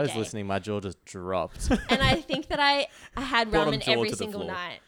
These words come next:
Speaker 2: for dinner, and it was,
Speaker 1: As if you
Speaker 2: I'm
Speaker 1: wouldn't.
Speaker 2: st-, was still not sick of it. So, yeah.
Speaker 1: It
Speaker 3: So
Speaker 1: must
Speaker 3: you
Speaker 1: be good then.
Speaker 3: Would you then say Japan?
Speaker 2: I think probably Japan.
Speaker 3: Japan. Okay, amazing. And
Speaker 1: That's a out of the box call.
Speaker 3: Cool,
Speaker 1: I
Speaker 3: cool.
Speaker 1: wasn't, I didn't see it.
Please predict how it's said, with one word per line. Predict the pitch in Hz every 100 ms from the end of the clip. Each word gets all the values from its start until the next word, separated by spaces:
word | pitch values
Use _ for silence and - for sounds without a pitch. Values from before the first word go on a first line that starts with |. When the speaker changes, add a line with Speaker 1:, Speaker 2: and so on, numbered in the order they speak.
| _
Speaker 2:
for | 220
dinner, | 185 165 156 -
and | 202
it | 185
was, | 190 175
Speaker 1:
As | 123
if | 143
you | 127 107
Speaker 2:
I'm |
Speaker 1:
wouldn't. | - 107 -
Speaker 2:
st-, | - -
was | 214 208
still | 196 175
not | 165 -
sick | 170
of | 165
it. | - -
So, | - 170 - - _ -
yeah. | - -
Speaker 1:
It | _ -
Speaker 3:
So |
Speaker 1:
must | 110 98
Speaker 3:
you |
Speaker 1:
be | 95
good | 90 82
then. | 82 92
Speaker 3:
Would | 120 127
you | 120
then | 117
say | 113 113
Japan? | 101 104 104 90 87 - - _
Speaker 2:
I | 269
think | 262 214
probably | 214 190
Japan. | 165 165
Speaker 3:
Japan. | 104 78 65 80
Okay, | 90 92 82
amazing. | 85 82 87 85
And | 80 90
Speaker 1:
That's | 87 87 110
a | 95 76 -
out | 90
of | 87
the |
box | 85 82 -
call. | - 87
Speaker 3:
Cool, |
Speaker 1:
I | 85
Speaker 3:
cool. | 113
Speaker 1:
wasn't, | 117 117 110
I | 101
didn't | 104 113
see | 110
it. | 104